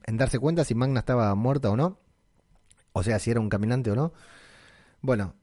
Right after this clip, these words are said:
se queda ahí sin disparar porque la ve a Magna, está sorprendida. Hay explosiones, hay fuego, hay caminantes, hay susurradores y, amigos, Hilltop ha caído. Evidentemente, Carol mira hacia allá, mira hacia acá, hay explosiones, ve todo, ve el panorama completo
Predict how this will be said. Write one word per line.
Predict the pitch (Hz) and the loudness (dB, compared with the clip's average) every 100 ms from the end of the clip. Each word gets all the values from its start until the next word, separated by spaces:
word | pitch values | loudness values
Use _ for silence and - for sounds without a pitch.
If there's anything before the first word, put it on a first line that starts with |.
| - | -18
se | - 117 | -4 0
queda | 127 131 | 2 2
ahí | 139 | 2
sin | 139 | 0
disparar | 127 - 131 147 | 0 -2 -2 -2
porque | 120 107 | -2 0
la | 110 | 2
ve | 131 | 4
a | 123 | 2
Magna, | 127 143 135 139 - | 2 2 0 -2 -4
está | 117 113 | -4 -2
sorprendida. | 110 120 156 175 175 - - - - - | -2 0 2 2 0 -6 -20 -20 -20 -6
Hay | 170 160 | 0 2
explosiones, | 160 160 - 190 180 160 | 2 0 2 2 2 2
hay | 135 | 2
fuego, | 180 170 156 156 - | 4 4 4 0 -2
hay | 143 | 0
caminantes, | 139 143 156 156 151 147 - - - _ - | 0 2 2 2 2 0 -6 -20 -20 _ -2
hay | 170 | 0
susurradores | 165 139 131 127 139 165 147 - - | 2 2 2 4 4 4 2 -2 -4
y, | 110 | -2
amigos, | 123 147 131 - - - - | 2 4 2 0 -8 -18 -4
Hilltop | 139 147 147 151 - - _ _ _ - | 0 2 2 0 -2 -20 _ _ _ -4
ha | 139 | 0
caído. | 127 104 98 | 2 2 4
Evidentemente, | 101 123 123 117 135 120 | 4 2 2 0 0 0
Carol | - 143 127 | 0 0 2
mira | 131 127 | 0 0
hacia | 120 | -2
allá, | 113 156 | -2 0
mira | 131 135 127 | 2 2 2
hacia | 117 | 0
acá, | 123 151 - | 0 -2 -2
hay | 131 | -2
explosiones, | 120 120 113 151 127 | 0 0 0 2 2
ve | 127 | 2
todo, | 147 147 | 2 2
ve | 131 | 4
el | 143 | 2
panorama | 139 120 123 135 113 | 2 2 2 0 0
completo | 117 131 135 147 | 0 0 -2 -4